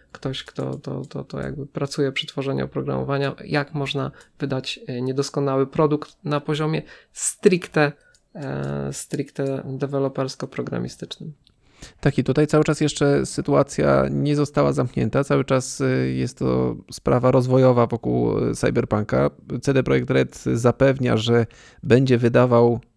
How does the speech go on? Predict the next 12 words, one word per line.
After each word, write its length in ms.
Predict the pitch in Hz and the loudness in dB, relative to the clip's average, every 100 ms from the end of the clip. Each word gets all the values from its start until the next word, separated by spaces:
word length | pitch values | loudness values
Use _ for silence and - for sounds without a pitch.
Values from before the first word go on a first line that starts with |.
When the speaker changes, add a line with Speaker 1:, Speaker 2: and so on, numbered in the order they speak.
| _ - | _ -8
Speaker 2:
w 120 | 113 | 0
najbliższych 380 | 117 123 - 127 | 0 0 0 -2
tygodniach 440 | 131 127 123 117 | 0 0 0 -2
patche, 340 | - 127 - 120 | 2 2 2 0
które 260 | - 117 | 2 2
łatają 520 | 120 117 - 147 135 | 4 4 4 4 4
sukcesywnie, 680 | 110 139 - 107 110 110 113 117 - - | 2 -4 -4 -2 -2 -2 -2 -4 -8 -4
y, 100 | 117 | 2
błędy, 340 | 110 113 110 | 6 4 4
które 220 | - 113 | -4 -4
są 140 | 110 117 | -2 -4
w 180 | - | -6